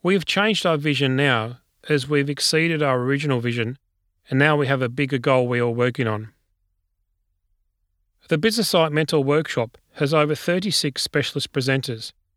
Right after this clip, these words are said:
It provides participants with an extensive take-home library with both hard copy and digital business tools and resources.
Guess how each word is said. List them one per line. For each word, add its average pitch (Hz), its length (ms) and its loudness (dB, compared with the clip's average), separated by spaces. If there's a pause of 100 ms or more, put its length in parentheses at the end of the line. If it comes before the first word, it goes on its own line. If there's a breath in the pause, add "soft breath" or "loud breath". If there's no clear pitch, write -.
(320)
It 160 160 -4
provides 139 460 0
participants 156 720 -4
with 135 100 -2
an 135 80 -2
extensive 165 560 -4
take-home 139 480 0
library 131 540 0 (420)
with 143 160 0
both 139 240 0
hard 151 300 2
copy 123 400 -2 (360)
and 135 160 0
digital 165 360 -2
business 147 400 -4
tools 127 360 -6
and 123 120 -4
resources. 123 720 -6